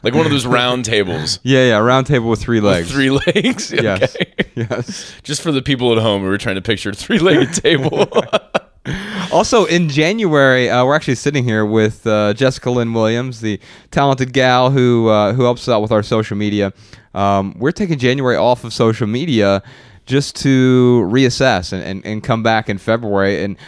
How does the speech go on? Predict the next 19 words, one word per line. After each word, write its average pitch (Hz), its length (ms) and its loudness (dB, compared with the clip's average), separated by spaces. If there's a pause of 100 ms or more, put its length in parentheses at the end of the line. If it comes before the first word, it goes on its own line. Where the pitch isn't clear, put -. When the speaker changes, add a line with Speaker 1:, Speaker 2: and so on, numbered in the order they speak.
(140)
Speaker 2:
I, - 360 -4
I, 143 80 -2
I - 20 0
think 185 240 -2
that 120 320 2 (300)
it's - 340 -6
th-, 120 280 -8
this 143 180 -4
little 139 180 2
experiment, 117 760 0
spending 120 320 -4
a 113 40 -4
month 113 220 -4
away 113 180 0
from 107 240 -8 (140)
social 120 360 -2
media, 104 540 0
not 101 300 -4
posting, 101 640 -6